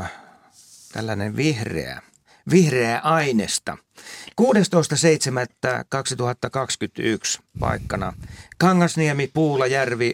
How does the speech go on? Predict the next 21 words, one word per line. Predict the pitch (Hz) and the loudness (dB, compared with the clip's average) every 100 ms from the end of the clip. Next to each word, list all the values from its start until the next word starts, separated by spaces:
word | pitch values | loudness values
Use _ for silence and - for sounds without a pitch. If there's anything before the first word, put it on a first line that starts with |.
| - 127 | -2 -2
veden | 123 123 | -2 0
lämpötila | 123 117 113 117 113 | -2 -2 -4 -2 -2
yli | 113 | -4
kaksikymmentä | 113 120 - 113 - | -4 -4 -6 -8 -4
astetta. | 143 131 - - - 95 _ _ - - _ _ _ | -4 -4 -6 -6 -6 -6 _ _ -20 -20 _ _ _
Ja | - | -6
siellä | 104 104 104 | -6 -4 -4
siis | 104 - | -4 -4
kirkasvetinen | - 127 - - 98 98 - - 101 - - - | -6 -6 -6 -8 -8 -6 -6 -6 -8 -10 -14 -8
järvi | 131 135 120 107 98 | -4 -4 -4 -4 -2
ja | 90 - _ 110 | -4 -6 _ -6
hiekkaranta. | 104 - 92 101 85 73 - _ - - - | -6 -4 -6 -4 -6 -10 -20 _ -20 -12 2
Poikani | 160 165 151 139 | 4 4 0 2
ukko | 190 185 - 120 | 4 4 2 -4
sukelteli | 135 120 117 117 117 | -2 -2 -2 -2 -2
viime | 123 113 107 | 0 -2 -4
kesänä | - 151 135 127 123 | -4 -2 -2 -4 -2
ja | 120 117 113 _ - - - 135 | -2 -2 -4 _ -20 -20 -8 -2
löysi | 143 123 135 156 - _ | -2 0 0 0 -2 _
kuvassa | 131 123 110 - 117 | -4 -2 -2 -4 -4
olevan | 131 117 110 107 107 | -4 -4 -4 -4 -4